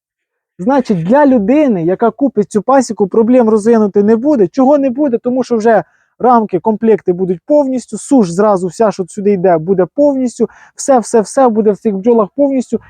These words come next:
нічого ніхто не забирає. І дві тисячі, дві тисячі шістсот, е, кілограм меду ми здаємо по п'ятдесят гривень.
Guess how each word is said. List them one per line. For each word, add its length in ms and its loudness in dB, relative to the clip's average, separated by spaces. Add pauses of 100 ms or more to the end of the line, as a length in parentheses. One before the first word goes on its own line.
(140)
нічого 280 0
ніхто 300 2
не 120 2
забирає. 540 0 (380)
І 200 4
дві 200 0
тисячі, 580 -2 (1400)
дві 200 4
тисячі 540 0 (320)
шістсот, 640 0 (540)
е, 600 2
кілограм 540 2
меду 520 -2 (120)
ми 300 -2
здаємо 720 2 (180)
по 180 2
п'ятдесят 680 -2 (340)
гривень. 520 2